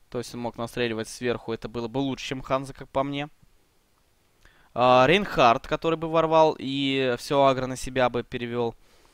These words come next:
А, какая-нибудь, э, не знаю, Лусио под ультец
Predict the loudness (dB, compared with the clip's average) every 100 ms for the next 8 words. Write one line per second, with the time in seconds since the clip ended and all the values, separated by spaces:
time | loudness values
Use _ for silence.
0 | -20 _ 2 4 4 2 -4 -4 -4 -8
1 | -10 -10 -8 -4 -4 -4 -4 -6 -10 -6
2 | -4 -2 -4 -8 -16 -20 _ _ _ _
3 | _ _ _ _ _ _ _ _ _ _
4 | _ _ -10 -8 -8 -6 -2 -2 -2 -10
5 | _ _ _ _ _ _ _ _ _ _
6 | -2 0 0 -2 0 0 0 -16